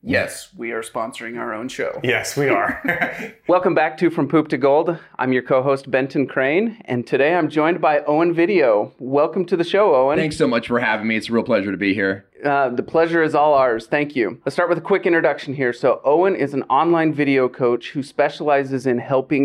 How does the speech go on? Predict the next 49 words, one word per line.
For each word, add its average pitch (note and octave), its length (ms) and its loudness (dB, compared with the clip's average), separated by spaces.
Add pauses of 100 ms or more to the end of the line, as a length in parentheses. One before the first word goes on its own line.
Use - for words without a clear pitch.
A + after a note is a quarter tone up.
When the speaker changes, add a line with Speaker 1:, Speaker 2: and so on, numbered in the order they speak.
(120)
Speaker 3:
Mm-hmm. B2+ 240 -4
Speaker 1:
businesses C#3+ 880 2 (140)
use E3 360 0
video C#3 460 2
to C3 200 -6
get B2+ 200 -2
more B2+ 140 -2
customers. E2+ 560 -6
Speaker 3:
Yes. A#2 460 -4
Yeah. B2+ 220 0 (180)
And E3 120 -4
that's A#3+ 160 0
really C#4+ 200 4
important D3+ 420 0
because D#3 460 0
if, D3 360 0
if D3 160 -2
you're A3+ 220 2
out E3+ 260 0
there, D3+ 200 4
you C#3+ 180 0
wanna D#3+ 220 2
become D3 280 0
YouTube C3 440 2
famous, F#2+ 420 -4
you D3 80 4
wanna E3+ 200 0
get D3+ 180 2
a A#2+ 40 0
billion E3 400 0
subscribers, C3 800 -2 (200)
uh, B2+ 180 -2
paint E3+ 260 -4
your E3+ 120 -2
hair D3+ 180 4
gold C3+ 500 2
and, A#2+ 220 -2
and, A#2+ 260 -4
and A#2+ 220 -4
do, C#3+ 160 4
you C3 140 0
know, B2+ 180 4
green C#3+ 300 0
eyelashes. B2+ 600 -2 (180)
I, D#3 180 0
I'm D#3+ 180 0
not D3 200 0
the C3+ 80 -2
guy A2 460 -2